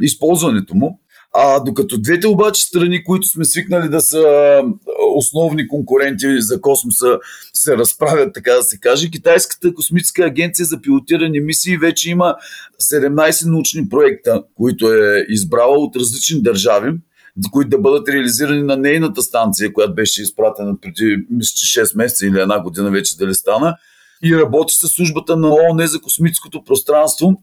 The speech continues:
за идентифициране на други подобни проекти, които може да реализира там, което значи, че Китай също се намесва доста сериозно в тази битка за космоса, да кажем, съревнование, не битка. А, още повече, че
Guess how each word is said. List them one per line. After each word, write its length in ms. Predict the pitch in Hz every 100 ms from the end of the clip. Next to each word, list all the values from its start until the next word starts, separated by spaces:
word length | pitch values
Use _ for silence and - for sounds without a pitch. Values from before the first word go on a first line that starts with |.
| _ _ -
за 280 | 123 180 160
идентифициране 880 | 160 165 165 139 143 - 165 170
на 180 | 170 156
други 280 | 175 185 190
подобни 460 | 160 175 165 160 -
проекти, 420 | 156 156 - -
които 260 | 160 127
може 240 | 143 139 135
да 100 | 147
реализира 600 | 147 139 117 143 135 98
там, 260 | 131 110 98 - _
което 260 | 156 160 151
значи, 360 | 139 151 147 -
че 300 | 160 160 151 - _ _ 190
Китай 340 | 151 - 147 147
също 340 | - 147 -
се 120 | -
намесва 440 | 156 143 143 - 156
доста 360 | 113 135 -
сериозно 640 | 156 160 143 123 104 104 - - - - -
в 160 | 110 -
тази 320 | 113 110 101 160
битка 440 | 101 - - 196 202 - -
за 320 | 110 110 110
космоса, 460 | 107 107 107 101 123
да 100 | 104
кажем, 300 | 113 104 98
съревнование, 680 | 104 95 92 95 110 104 98
не 140 | 101
битка. 460 | 76 92 - 175 175 - - -
А, 40 | 135
още 420 | - 143 - -
повече, 360 | 139 151 -
че 100 | -